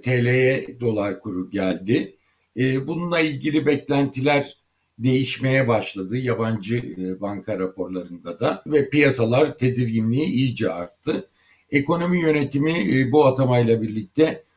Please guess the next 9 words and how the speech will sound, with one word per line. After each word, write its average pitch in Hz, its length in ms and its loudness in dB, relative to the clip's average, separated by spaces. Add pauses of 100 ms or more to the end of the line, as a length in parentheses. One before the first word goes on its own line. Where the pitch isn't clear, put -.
(160)
önümüzdeki 135 580 0
dönem 120 380 2
ne 139 60 4
olacak 131 600 0 (240)
o 135 140 -2
görülmeye 104 520 2
başlandı 104 500 -4
ve 156 120 2
önümüzdeki 131 760 0